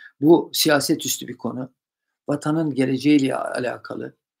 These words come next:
niye o zaman bir araya gelip bunları konuşmuyorsunuz da sonra sadece kınama, öteki kınadı, öteki kınamadı diyorsunuz? Kimin kınayıp kınamadığını da veyahut da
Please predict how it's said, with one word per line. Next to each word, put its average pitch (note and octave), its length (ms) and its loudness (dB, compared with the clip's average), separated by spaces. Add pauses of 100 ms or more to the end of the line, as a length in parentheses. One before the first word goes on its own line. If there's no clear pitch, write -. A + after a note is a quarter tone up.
(240)
niye C3+ 160 0
o F3+ 120 2
zaman D3 280 -2
bir C#3 80 -2
araya C3 260 2
gelip B2+ 380 -4
bunları B2+ 320 -4
konuşmuyorsunuz A#2+ 720 -10
da A#2 220 -6 (340)
sonra C3+ 320 0
sadece D3 400 0
kınama, B2+ 480 -2 (240)
öteki C#3+ 360 0
kınadı, C#3+ 320 0
öteki C#3 340 0
kınamadı C3+ 380 0
diyorsunuz? C3+ 640 -6 (220)
Kimin E3+ 240 2
kınayıp C#3+ 380 0
kınamadığını C3+ 580 0
da B2+ 320 -4
veyahut C#3 300 0
da C3 180 2